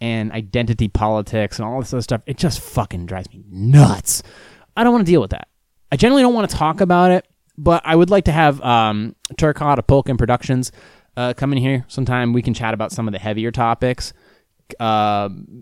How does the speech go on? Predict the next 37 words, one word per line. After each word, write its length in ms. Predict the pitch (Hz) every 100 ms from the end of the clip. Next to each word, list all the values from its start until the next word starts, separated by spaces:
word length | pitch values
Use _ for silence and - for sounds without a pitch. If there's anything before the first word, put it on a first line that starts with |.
| - _ _ 156 120 92 - -
I 80 | 214
think 280 | 349 370
actually 380 | 208 220 - 180
we, 160 | 156 175
we 260 | 156 175
agree 360 | 135 120 151 151
on 160 | 117 101
a 100 | 92
lot. 300 | 80 62 - _ _ _ _ _ -
And 120 | 240
even 160 | 330
if 80 | 320
we 80 | 240
don't, 180 | 180 147
who 100 | 165
cares? 520 | - 107 - - - - _
We're 160 | 151 202
bros, 840 | 135 135 151 117 92 - - - -
you 100 | 139
know. 300 | 127 123 120
We, 420 | 147 175 180 170 -
we 460 | 127 170 175 175
have 120 | 165
a 40 | 139
common 380 | - 214 233 202
interest 480 | 180 - 165 - - - - - _ -
in, 360 | 156 156 147 143 -
in, 160 | 139
in 300 | - 131 120
making 320 | 127 139 143
movies 600 | 127 135 139 131 127 123
or 60 | 117
making 380 | 117 127 123 123
video 640 | 107 120 120 113 110 107
and 160 | 107 117
being 260 | 127 123 113
creative. 540 | - 113 78 -